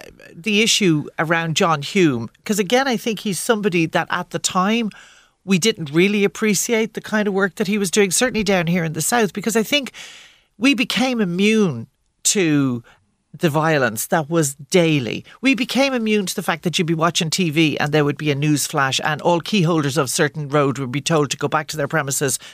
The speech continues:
because there was a bomb alert. Um, that just became normal. Northern Ireland, to somebody like me growing up in Dublin in the seventies and then as a young woman in the eighties,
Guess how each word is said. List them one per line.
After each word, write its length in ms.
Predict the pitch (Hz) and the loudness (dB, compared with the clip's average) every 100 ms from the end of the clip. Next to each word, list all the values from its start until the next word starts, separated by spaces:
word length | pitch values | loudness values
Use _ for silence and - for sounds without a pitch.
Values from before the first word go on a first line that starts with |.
| _ | _
because 300 | 156 165 135 | -2 0 0
there 100 | 160 | 0
was 140 | 139 | 0
a 60 | 127 | 0
bomb 420 | 147 127 113 113 - | 0 2 0 -2 -4
alert. 460 | 135 113 98 - - - - - | 0 2 0 -2 -10 -14 -14 -6
Um, 340 | 165 160 160 147 - - | -4 -2 -4 -10 -16 -2
that 180 | 285 - | 0 2
just 280 | 285 - | 0 0
became 540 | - 185 175 208 165 143 | -6 -6 0 0 0 0
normal. 540 | 160 180 156 117 67 - - _ | 2 2 2 0 -2 -6 -20 _
Northern 420 | 226 294 285 240 | 2 2 2 2
Ireland, 500 | 208 180 180 151 135 | 2 2 2 2 0
to 120 | 180 | -2
somebody 380 | - 233 202 165 | 2 2 2 0
like 200 | 151 131 | 0 0
me 300 | 160 233 196 | 0 2 2
growing 240 | 156 135 | 2 0
up 140 | 131 131 | 0 -4
in 100 | 123 | -2
Dublin 400 | 185 180 147 127 | 2 2 2 0
in 180 | 131 131 | -4 -4
the 80 | |
seventies 720 | 123 202 160 165 - 160 147 117 | -2 0 0 -2 -2 0 0 -2
and 140 | 110 | -4
then 100 | 120 | -4
as 140 | 117 | -4
a 60 | 127 | -2
young 180 | 143 151 | 0 0
woman 160 | 135 | 0
in 100 | 123 | -2
the 140 | 117 139 | -2 0
eighties, 520 | 180 165 139 123 - | 2 0 -2 -4 -6